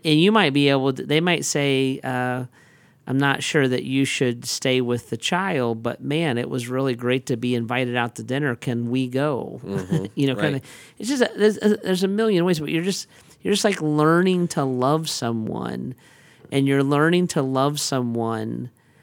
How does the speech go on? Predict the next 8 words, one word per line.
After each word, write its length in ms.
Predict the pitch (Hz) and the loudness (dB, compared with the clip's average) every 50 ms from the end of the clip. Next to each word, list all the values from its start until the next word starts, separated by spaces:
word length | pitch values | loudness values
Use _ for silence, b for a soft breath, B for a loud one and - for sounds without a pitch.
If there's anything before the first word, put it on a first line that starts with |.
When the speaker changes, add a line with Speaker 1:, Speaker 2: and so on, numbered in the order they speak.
| b b b | b b b
Speaker 1:
that 220 | - 147 143 - - | -2 -2 -2 0 0
you 180 | 151 151 151 | 2 2 2
don't 340 | 147 143 156 151 160 160 - 156 | 4 4 2 2 2 0 -4 0
yet 260 | 151 151 156 - - _ _ _ _ - - | 0 2 2 0 -4 _ _ _ _ -20 -12
maybe 440 | - 151 151 147 151 147 143 147 147 | -6 -2 0 0 0 0 0 0 0
know 360 | 139 139 139 143 147 151 151 | 2 2 4 4 6 4 4
how 400 | 143 - - - 139 135 139 143 143 | 2 -2 -8 -4 -2 -2 -2 -2 -2
to 480 | - - - 139 127 131 127 123 - | -4 -2 0 0 0 0 -2 -4 -8